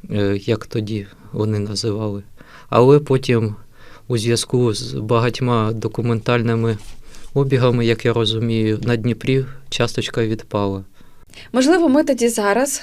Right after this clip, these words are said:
Speaker 2: з тобою перенесемося до одного із, е, пам'ятних місць у нашому, е, місті. Е, як правильно воно називається?
Speaker 1: Ну, це стела-пам'ятник, намет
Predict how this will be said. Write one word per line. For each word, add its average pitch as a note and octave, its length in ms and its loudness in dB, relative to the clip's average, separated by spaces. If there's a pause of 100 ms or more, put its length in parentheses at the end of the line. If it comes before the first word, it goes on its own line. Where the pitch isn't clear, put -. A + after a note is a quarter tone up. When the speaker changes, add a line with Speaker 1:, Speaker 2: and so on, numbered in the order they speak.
Speaker 2:
з - 100 -8
тобою A3+ 400 6
перенесемося A#3 840 2
до G3+ 140 2
одного G#3 380 2
із, G3+ 440 -2
е, F#3+ 300 2
пам'ятних G3 560 0
місць B3+ 280 -2
у F#3 40 0
нашому, F3+ 500 -4 (360)
е, F3+ 240 -4
місті. G3 480 2 (280)
Е, F3+ 720 0
як B3+ 180 0
правильно G3 340 2
воно F#3 180 -2
називається? F#3 720 -2 (920)
Speaker 1:
Ну, B2 280 -2
це - 180 -4
стела-пам'ятник, A#2 1160 2
намет A#2 580 -2